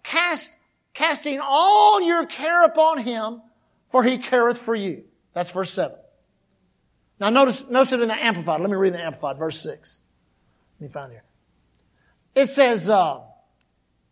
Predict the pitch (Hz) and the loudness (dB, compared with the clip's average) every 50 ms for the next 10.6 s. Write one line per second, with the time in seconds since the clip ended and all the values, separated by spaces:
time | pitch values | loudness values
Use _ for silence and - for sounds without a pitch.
0 | _ _ 180 214 226 220 - 220 185 151 - - - _ _ _ _ _ _ _ | _ _ 0 0 0 0 0 -2 -2 -2 -4 -14 -20 _ _ _ _ _ _ _
1 | _ _ _ _ _ - - - 285 311 339 370 392 403 - 294 - - - - | _ _ _ _ _ -14 -8 -4 0 0 2 2 0 0 -2 -4 -6 -6 -8 -14
2 | _ _ 180 226 254 247 240 226 202 - 214 233 269 294 311 339 359 370 370 370 | _ _ 0 4 4 6 4 2 -2 -6 -4 0 4 6 8 8 8 6 4 2
3 | 349 311 302 302 320 302 254 277 311 311 269 - - - 277 240 202 160 135 - | 0 0 2 2 2 2 2 0 -2 -2 -2 -6 -6 -2 -2 -2 -2 -4 -8 -12
4 | - 156 180 208 247 277 269 269 247 240 220 202 165 135 - - - _ _ _ | -16 -8 -4 0 0 0 0 0 -4 -2 -2 -2 -4 -6 -12 -20 -20 _ _ _
5 | _ _ _ _ _ _ _ _ _ _ _ _ _ _ _ _ _ _ 226 254 | _ _ _ _ _ _ _ _ _ _ _ _ _ _ _ _ _ _ 4 6
6 | 330 381 403 415 415 415 403 359 330 370 381 381 370 359 349 330 269 214 277 254 | 8 8 10 8 10 8 6 6 6 4 6 6 4 4 2 0 0 0 2 4
7 | 233 214 190 180 175 180 208 240 226 208 - - - _ _ _ _ _ _ _ | 4 2 0 -2 -6 -10 -14 -16 -18 -20 -20 -20 -20 _ _ _ _ _ _ _
8 | _ _ _ _ _ _ _ _ _ _ _ _ _ _ - 269 311 349 381 403 | _ _ _ _ _ _ _ _ _ _ _ _ _ _ 0 2 4 6 6 8
9 | 403 403 415 403 359 330 339 339 330 311 285 277 277 311 330 349 330 294 233 196 | 8 8 6 4 4 2 2 2 2 0 0 0 6 8 8 10 8 6 2 -2
10 | 175 165 185 226 247 247 247 - - - - | -6 -10 -12 -14 -16 -18 -20 -20 -20 -20 -20